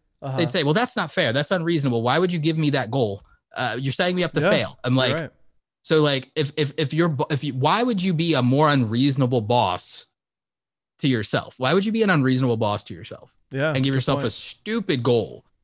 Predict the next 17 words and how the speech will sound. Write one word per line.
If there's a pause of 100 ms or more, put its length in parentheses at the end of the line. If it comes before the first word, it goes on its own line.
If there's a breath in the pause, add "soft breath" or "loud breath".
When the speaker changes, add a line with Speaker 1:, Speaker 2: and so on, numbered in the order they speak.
(240)
Speaker 2:
that
has
no
Speaker 1:
<laughs>
Speaker 2:
basis
in
reality (160 loud breath)
and
puts
unfair
expectations
and
an
unfair
burden
on
you,